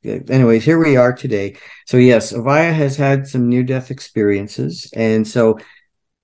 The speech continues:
I never, I've never thought you could possibly come out of Chapter eleven twice, but they have. So for those who don't know the story, right, they, they, they've, they've had these two big shifts of financial instability that have translated into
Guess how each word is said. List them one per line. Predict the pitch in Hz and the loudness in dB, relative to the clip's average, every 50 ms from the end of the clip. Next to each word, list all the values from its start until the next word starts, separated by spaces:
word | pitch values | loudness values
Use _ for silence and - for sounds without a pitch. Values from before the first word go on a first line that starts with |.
| _ _ - | _ _ -4
I | 123 135 143 | 0 2 2
never, | 160 170 165 151 151 143 - - _ - | 2 2 0 0 0 -2 -4 -8 _ -10
I've | 110 131 135 139 139 | -4 0 0 0 2
never | 139 139 139 143 139 139 | 2 2 2 2 0 -2
thought | 135 - - 135 131 127 - - | -6 -6 -6 -6 -6 -6 -6 -8
you | 120 113 | -10 -10
could | - - 107 - | -10 -12 -18 -10
possibly | - 120 117 113 - - 123 113 | -6 -6 -6 -6 -8 -8 -10 -10
come | - - 117 113 | -8 -6 -4 -4
out | 113 113 104 | -4 -4 -4
of | 104 98 95 - _ _ _ _ | -6 -10 -12 -18 _ _ _ _
Chapter | - 120 113 110 - 107 104 | -8 -8 -8 -8 -8 -8 -6
eleven | 104 107 104 104 98 98 | -4 -4 -4 -6 -8 -12
twice, | - - 113 107 123 139 139 - | -8 -6 -4 -4 -4 -4 -6 -10
but | - - 107 - | -14 -14 -12 -8
they | - 104 104 101 | -6 -8 -8 -8
have. | 104 101 98 95 101 120 143 160 156 131 _ _ _ _ _ _ _ | -10 -12 -10 -8 -4 -4 -4 -6 -8 -14 _ _ _ _ _ _ _
So | _ - - 120 113 | _ -6 -4 -2 -2
for | 110 - 117 | -2 -4 -4
those | 110 117 117 117 - | -4 -2 -2 -2 -4
who | - 120 110 107 113 | -6 -8 -8 -8 -4
don't | - 120 127 131 - - - | -2 -2 -2 -2 -6 -8 -4
know | 131 120 120 117 117 | -2 0 0 0 -2
the | 104 110 | -4 -6
story, | - - - 120 107 104 98 98 101 107 107 107 - | -14 -8 -4 -2 -2 0 0 -2 -2 -4 -4 -6 -8
right, | 104 104 107 110 107 | -6 -4 -4 -4 -4
they, | - 104 107 107 107 | -6 -8 -6 -6 -8
they, | 104 110 107 104 104 | -8 -6 -6 -6 -6
they've, | 104 110 107 104 104 101 98 - - | -6 -6 -6 -6 -6 -8 -14 -16 -8
they've | 110 110 101 - | -8 -8 -6 -4
had | 123 123 135 139 131 | -2 0 0 2 2
these | 131 123 - - | 0 -4 -4 -6
two | - - 131 120 120 117 110 - _ _ _ _ _ _ _ _ _ _ _ | -6 -2 -2 0 0 -2 -4 -6 _ _ _ _ _ _ _ _ _ _ _
big | - 127 131 139 139 135 139 | 0 2 2 2 2 -2 -6
shifts | - - 135 120 120 - - _ - - - - | -6 -4 -4 -4 -4 -6 -10 _ -18 -18 -18 -16
of | - - 107 104 104 98 95 - | -10 -6 -4 -4 -4 -4 -6 -12
financial | - - 104 107 107 110 107 - 113 107 101 107 95 - | -10 -8 -6 -4 -4 -4 -4 -4 -6 -4 -4 -4 -6 -4
instability | - 120 123 127 127 - 127 104 117 113 110 110 107 104 110 110 110 107 | -2 0 0 0 0 -2 -6 -2 0 0 2 0 0 0 -2 -2 -2 -4
that | 92 104 98 90 85 | -4 -6 -6 -8 -8
have | 87 98 101 98 - _ | -10 -10 -10 -10 -10 _
translated | - - 110 104 104 101 101 107 104 101 95 92 | -12 -10 -8 -6 -6 -6 -6 -6 -6 -6 -6 -6
into | 95 95 98 95 - 101 98 98 95 92 | -8 -8 -10 -10 -10 -10 -8 -8 -10 -10